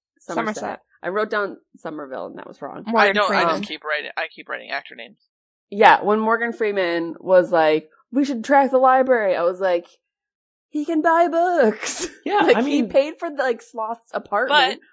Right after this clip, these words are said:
Speaker 1: for a full year.
Speaker 3: So, the
Speaker 4: On
Speaker 3: title
Speaker 4: his own.
Speaker 3: sequence was put in,
Speaker 4: And he
Speaker 3: partly because
Speaker 4: custom-made
Speaker 3: Fincher
Speaker 4: Vincent.
Speaker 3: wanted it,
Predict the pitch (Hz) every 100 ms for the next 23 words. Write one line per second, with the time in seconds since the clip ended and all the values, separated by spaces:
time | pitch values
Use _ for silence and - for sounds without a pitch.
0 | _ 269 302 - 494 494 453 480 494 160
1 | 123 _ _ _ _ _ _ - 214 190
2 | _ _ _ _ 208 208 226 226 285 294
3 | 190 180 185 - 160 _ - 170 143 127
4 | _ _ _ _ _ _ - 185 - -
5 | 202 208 165 160 135 135 170 151 160 143
6 | 127 143